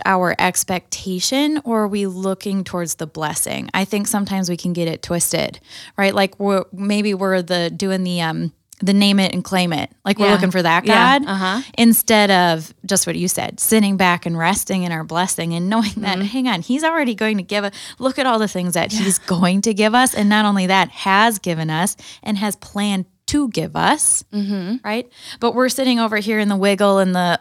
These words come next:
Speaker 1: "Er, if I just work harder, if I just, uh, reach this next goal, this
Speaker 2: Mm-hmm.
Speaker 1: quarterly deadline, whatever,
Speaker 2: Mm-hmm.
Speaker 1: then I'm gonna find blessing."
Speaker 2: Then it's there.
Speaker 1: Yeah.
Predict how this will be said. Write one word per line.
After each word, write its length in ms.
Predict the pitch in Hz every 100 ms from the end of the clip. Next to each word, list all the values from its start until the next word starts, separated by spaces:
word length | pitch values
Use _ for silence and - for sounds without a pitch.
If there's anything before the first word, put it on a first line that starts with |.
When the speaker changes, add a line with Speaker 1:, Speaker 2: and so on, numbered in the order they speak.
| -
Speaker 1:
"Er, 220 | 269 262
if 160 | 226 196
I 60 | 202
just 180 | 220 208
work 380 | 196 226 220
harder, 640 | - 220 214 214 214 202 196
if 180 | 190
I 100 | 196
just, 800 | 185 202 190 185 185 - - - - - - - -
uh, 260 | 214 190 180
reach 300 | 202 220 -
this 200 | 220 214
next 280 | 208 196 -
goal, 280 | 196 190 180
this 200 | 185 -
Speaker 2:
Mm-hmm. 240 | _ 202
Speaker 1:
quarterly 640 | 190 214 208 202 190 185 180 170 -
deadline, 440 | 196 190 190 185
whatever, 560 | 202 233 220 175 151 165 -
Speaker 2:
Mm-hmm. 380 | 180 185 170 196 _ _ _ _ _ _
Speaker 1:
then 520 | 170 196 190 170 143 - -
I'm 120 | 175
gonna 180 | 165 160
find 220 | 160 151
blessing." 440 | - 156 - -
Speaker 2:
Then 240 | 190 180 180
it's 180 | 165 -
there. 440 | 165 120 123 156
Speaker 1:
Yeah. 280 | 170 175 -